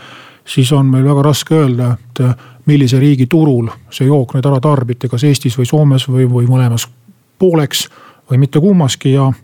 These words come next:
ja niikaua, kui ei ole muud moodi kokku lepitud, siis kokkulepe ongi, et mitte kummaski.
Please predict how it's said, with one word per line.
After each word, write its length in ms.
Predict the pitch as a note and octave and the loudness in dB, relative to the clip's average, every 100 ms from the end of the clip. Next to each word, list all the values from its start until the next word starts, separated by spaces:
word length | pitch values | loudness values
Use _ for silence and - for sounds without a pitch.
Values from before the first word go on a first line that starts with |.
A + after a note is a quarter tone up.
| _ _ _ _ _ | _ _ _ _ _
ja 360 | C3 C3 B2+ B2+ | -2 0 2 2
niikaua, 360 | C3 B2+ B2+ | 2 2 0
kui 180 | C3 B2+ | 2 2
ei 60 | C3 | 2
ole 120 | C3 | 2
muud 200 | C#3 C3 | 2 2
moodi 180 | C3 B2 | 0 0
kokku 260 | C3+ - | -2 0
lepitud, 420 | D#3 D#3 D3 - - | 0 0 -4 -4 -4
siis 160 | C#3 | -4
kokkulepe 480 | - B2 C3 B2 C#3+ | -4 -2 -2 -2 0
ongi, 180 | C3 A#2+ | 0 0
et 100 | C3+ | -2
mitte 200 | B2 B2+ | -2 0
kummaski. 560 | D3 C#3 A2+ - C3 | 2 0 -2 -6 -10